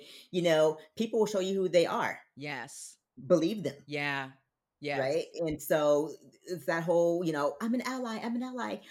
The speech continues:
Speaker 1: According to whom? And what have you done to prove that you're an ally? And then their response to that is always, "I'm a good person. I'm a good person."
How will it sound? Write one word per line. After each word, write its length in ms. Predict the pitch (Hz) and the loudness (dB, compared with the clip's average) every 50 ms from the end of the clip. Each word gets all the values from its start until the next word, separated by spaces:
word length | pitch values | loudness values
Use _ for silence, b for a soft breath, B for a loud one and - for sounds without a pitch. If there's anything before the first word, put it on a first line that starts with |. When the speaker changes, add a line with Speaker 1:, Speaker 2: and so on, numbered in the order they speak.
| B B - | B B -4
Speaker 1:
According 360 | 170 - - 202 214 233 240 | -4 2 4 4 6 6 4
to 100 | - 294 | 2 0
whom? 420 | 233 226 180 170 170 196 262 - - _ _ _ _ _ _ 156 _ _ _ _ _ _ _ _ - | 0 0 0 0 0 -2 -4 -6 -10 _ _ _ _ _ _ _ _ _ _ _ _ _ _ _ 2
And 160 | 190 170 170 | 2 4 6
what 100 | 196 190 | 6 4
have 160 | 196 190 180 | 4 2 2
you 60 | 185 | 2
done 160 | 175 175 170 165 | 2 2 2 0
to 80 | 175 | -2
prove 220 | - - 202 185 165 | -2 -2 -2 0 0
that 160 | 165 156 - | 0 0 0
you're 80 | 160 151 | -2 -2
an 60 | 143 | 0
ally? 360 | 156 180 147 - 64 73 - - b b b b b b _ 214 | 0 -2 -2 -4 -4 -6 -8 -10 b b b b b b _ 0
And 140 | 202 185 | 4 6
then 420 | 208 214 214 208 208 220 214 - - - - | 6 8 8 6 4 2 0 -2 -6 -12 -10
their 220 | 143 127 185 180 214 | 8 10 12 12 12
response 460 | 214 - - 185 170 190 214 - - | 10 4 0 -2 -2 -2 -4 -4 -4
to 80 | 277 | -2
that 240 | 208 185 156 151 160 | 0 2 2 4 4
is 120 | 156 156 - | 2 2 2
always, 440 | 165 165 160 160 160 160 160 160 B B B B B B _ _ _ _ _ | 2 2 4 4 4 2 2 0 B B B B B B _ _ _ _ _
"I'm 180 | 190 180 170 165 | 2 4 4 4
a 60 | 160 | 2
good 260 | - 165 156 - - | 2 2 2 2 2
person. 460 | - 165 151 143 - - 95 - - _ _ - | 0 0 0 0 -2 -8 -12 -14 -16 _ _ -4
I'm 160 | 160 147 143 | -2 -2 -2
a 40 | 127 | -4
good 320 | 110 113 147 143 139 - | -6 -4 -4 -4 -4 -4
person." 380 | - 127 117 - 107 104 117 | -4 -4 -4 -6 -10 -16 -16